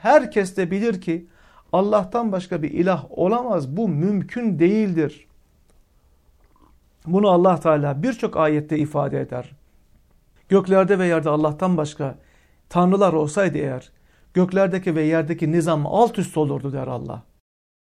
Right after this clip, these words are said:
"Allah'tan başka yaratıcılar olsaydı, her tanrı kendi yarattığını kayırır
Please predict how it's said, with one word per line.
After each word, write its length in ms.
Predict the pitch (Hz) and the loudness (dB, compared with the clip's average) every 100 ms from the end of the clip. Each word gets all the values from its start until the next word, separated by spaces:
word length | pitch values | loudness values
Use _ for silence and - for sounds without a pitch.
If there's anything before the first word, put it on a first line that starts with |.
| _ _ _ | _ _ _
"Allah'tan 560 | 165 190 220 190 247 240 | 2 4 4 4 0 0
başka 200 | 214 208 | -2 0
yaratıcılar 580 | 170 185 190 190 196 180 | 2 2 0 -2 -2 -2
olsaydı, 640 | 165 147 190 180 139 117 _ _ _ _ | -2 0 0 0 -2 -10 _ _ _ _
her 400 | - 196 240 226 | 0 4 4 2
tanrı 600 | - 202 185 170 180 226 233 | -2 -2 0 0 0 -2 -6
kendi 400 | - 190 190 180 | -4 -2 0 -2
yarattığını 800 | 240 190 180 180 185 190 190 185 | -2 0 0 -2 -4 -4 -2 -2
kayırır 680 | 185 170 175 202 269 269 - | 0 0 2 2 0 -2 -18